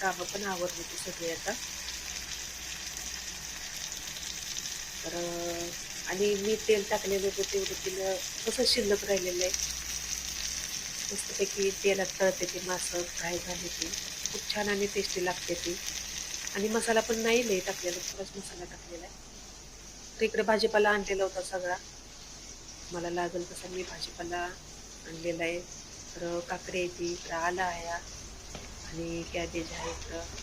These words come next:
कारलं एक मोठंच्या मोठं आणलेलं आहे. तर मला एक दिवस आता कारल्याची चटणी बनवायची आहे.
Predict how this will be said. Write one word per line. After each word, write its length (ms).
कारलं 300
एक 260
मोठंच्या 340
मोठं 240
आणलेलं 420
आहे. 140
तर 180
मला 140
एक 200
दिवस 180
आता 260
कारल्याची 380
चटणी 360
बनवायची 480
आहे. 80